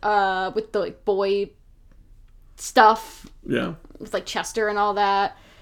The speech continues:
Speaker 1: But, like, we really haven't seen her have very much, like, prominence
Speaker 2: Yeah.
Speaker 1: until this moment.
Speaker 2: I mean, she got a name, and that was, like, and I think they were just, like, still figuring out if she's gonna stick around, but I guess she has.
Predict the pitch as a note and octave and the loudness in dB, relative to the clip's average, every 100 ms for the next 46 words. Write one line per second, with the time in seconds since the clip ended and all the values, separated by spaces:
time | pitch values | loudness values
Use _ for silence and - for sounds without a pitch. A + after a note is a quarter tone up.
0 | - A#3+ C4 A#3 B3+ D#4 G4 E4 D4+ C4+ | 0 4 4 0 -2 0 2 2 0 -2
1 | C4+ B3 A#3+ A#3 G3+ G3+ G#3 G#3 G3+ G3 | -2 -2 0 0 0 0 -2 -2 -2 -4
2 | G#3+ F3+ - - A3+ G3 G3 F3 D3+ G2 | -6 -8 -8 -6 2 2 2 -4 -8 -12
3 | - - - - - - - - - - | -14 -16 -16 -20 -20 -20 -20 -20 -20 -20
4 | - - - - - - - A#2+ A#2 - | -20 -20 -20 -20 -20 -20 -8 -6 -4 0
5 | A#3 A#3 - G#3+ F#3+ G3 F#3+ D#3 G#2 - | 2 2 2 0 0 -4 -4 -6 -10 -16
6 | - - C3+ C3+ - C#3+ D#3 C3 B2 A#2+ | -20 -2 0 2 0 0 2 2 2 2
7 | A#2 A2+ A2+ G#2+ A2+ A2 - A#2+ A#2 A#2 | 0 -2 -2 -4 -6 -8 -8 -4 -4 -4
8 | A#2+ A#2+ A2 B2 A#2+ B2 A#2 A#2 A#2+ A#2 | -4 -4 -2 -2 -2 -2 -2 -4 -6 -8
9 | - - - - - - - - - - | -10 -20 -20 -20 -20 -20 -20 -20 -20 -18
10 | - - B2+ A#2 B2+ A#2+ A#2+ A2+ A2+ G#2+ | -16 -4 -4 -2 2 2 2 2 0 -4
11 | - G#2+ A2 A2 - G#2+ A2+ A2+ G#2+ G#2 | -4 -6 -4 -8 -8 -8 -4 -2 -2 -4
12 | A2+ A#2 D3 C#3+ D#3 D3 A2+ G#2+ - - | -4 -4 -2 -2 0 0 0 -2 -6 -8